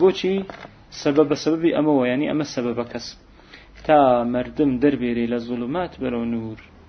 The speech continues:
هەرچی ئەخوێنین ئەو کاتە، هەرچی ئینسان فرەتر فێر ناوێ، ئەو کاتە فرەتر محتاتەوێ. هەرچی ئینسان ناخوێنێ، فرەتر ژیرەوێ.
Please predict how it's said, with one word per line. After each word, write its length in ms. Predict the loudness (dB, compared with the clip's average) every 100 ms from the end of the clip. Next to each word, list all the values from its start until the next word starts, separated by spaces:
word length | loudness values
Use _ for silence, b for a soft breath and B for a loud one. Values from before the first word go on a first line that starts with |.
| -20 -20 -20 -20 -20 -20 -20 -20 -20 -20 -20 -20 -20 -20 -20 -20 -20 -20 -12 -4
هەرچی 280 | -2 0 0 0
ئەخوێنین 500 | 0 0 2 0 -2
ئەو 100 | -4 0
کاتە، 320 | 0 2 2 0 -2 -14 -20 -20 -20 -20 -4
هەرچی 220 | -4 0 -2
ئینسان 280 | -2 -2 -4 -2
فرەتر 300 | -4 -4 -4
فێر 160 | -2 -2 0
ناوێ، 260 | 0 -2 -4 -10 -20 _ -18 -6
ئەو 100 | -6 -4
کاتە 240 | -4 -4 -8
فرەتر 320 | -10 -8 -8 -8
محتاتەوێ. 600 | -10 -10 -10 -12 -14 -16 -20 -20 -20 -20 -20 -20 -20 -12
هەرچی 280 | -12 -6 -4
ئینسان 260 | -2 0 2
ناخوێنێ، 420 | 0 0 -4 -4 -4
فرەتر 340 | -6 -10 -6 -8 -4
ژیرەوێ. 420 | -4 -4 -6